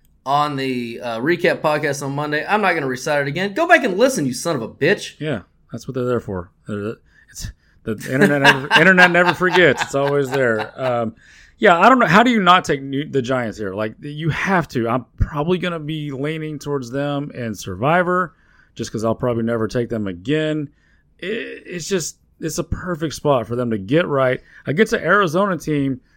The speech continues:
Speaker 2: that on the scoreboard, it looked like they played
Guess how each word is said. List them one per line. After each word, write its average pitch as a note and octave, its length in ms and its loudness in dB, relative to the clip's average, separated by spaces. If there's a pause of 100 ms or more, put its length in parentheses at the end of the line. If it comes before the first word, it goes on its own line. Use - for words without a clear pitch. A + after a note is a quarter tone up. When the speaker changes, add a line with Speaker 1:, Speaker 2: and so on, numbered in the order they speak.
(120)
Speaker 2:
that B2+ 440 -2 (380)
on D#3 200 0
the C3+ 100 -2
scoreboard, G3+ 880 2
it E3+ 120 2
looked G3 180 -2
like F#3+ 160 0
they F3+ 140 -2
played F#3 340 -4